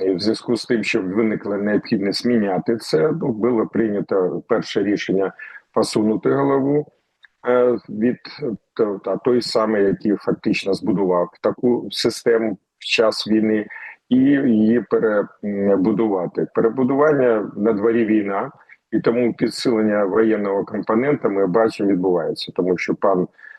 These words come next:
Буданов, е, військова людина і, е, має досвід, крім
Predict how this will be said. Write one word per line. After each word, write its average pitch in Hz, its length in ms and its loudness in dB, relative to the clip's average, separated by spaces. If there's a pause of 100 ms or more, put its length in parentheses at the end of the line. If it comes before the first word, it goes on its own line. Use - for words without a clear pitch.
(180)
Буданов, 117 800 2
е, 104 160 4
військова 101 500 0
людина 127 600 0 (1200)
і, 110 380 2 (220)
е, 110 140 2
має 110 340 2
досвід, 110 500 0
крім 104 340 0